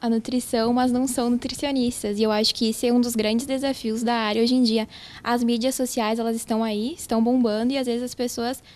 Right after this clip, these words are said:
passam informações incorretas, sem evidências científicas, e muitas vezes, mesmo a gente não sendo formado ainda, os, as pessoas recorrem até a gente pra saber se procede essa informação. E eu acho que, enquanto alunos, a gente tem que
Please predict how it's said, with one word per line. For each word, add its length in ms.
passam 320
informações 760
incorretas, 720
sem 260
evidências 440
científicas, 720
e 60
muitas 380
vezes, 220
mesmo 440
a 140
gente 200
não 80
sendo 240
formado 360
ainda, 440
os, 220
as 180
pessoas 380
recorrem 460
até 160
a 60
gente 220
pra 160
saber 380
se 140
procede 440
essa 140
informação. 640
E 80
eu 80
acho 240
que, 100
enquanto 380
alunos, 400
a 40
gente 320
tem 220
que 240